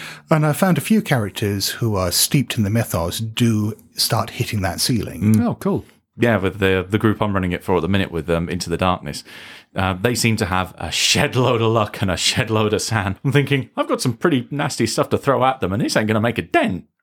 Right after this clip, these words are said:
Speaker 2: <laughs>
Speaker 1: And of course, the other thing you get out of reading tomes is spells. So how do we approach that in our games? I mean, for a start, I mean, how do you decide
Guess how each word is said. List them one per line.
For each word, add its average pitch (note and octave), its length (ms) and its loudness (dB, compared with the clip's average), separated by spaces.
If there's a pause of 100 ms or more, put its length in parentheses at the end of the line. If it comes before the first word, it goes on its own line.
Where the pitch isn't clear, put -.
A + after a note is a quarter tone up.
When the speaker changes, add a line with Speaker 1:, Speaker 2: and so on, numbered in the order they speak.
Speaker 2:
<laughs> - 0 - (1500)
Speaker 1:
And F3+ 100 2
of F#3+ 100 -2
course, E4 180 2
the C#4 100 2
other D4 100 0
thing F3+ 200 2
you D3+ 120 0
get D#3 220 2
out C#3 160 0
of A2 80 -4
reading G2+ 240 -4
tomes F#2+ 460 -6
is A#2+ 200 -8
spells. - 720 -8 (560)
So F#3+ 320 4
how C#4 220 0
do C4+ 80 -4
we B3+ 160 4
approach - 480 0
that G2+ 260 -2
in B2+ 60 0
our A2+ 120 0
games? G#2+ 300 -2
I B2 80 0
mean, D3+ 240 -4
for - 180 2
a F3 40 4
start, B3 340 0
I C#3+ 40 -8
mean, F3 140 2
how C4+ 220 0
do C#4 100 -2
you B3+ 100 4
decide D#3 640 -2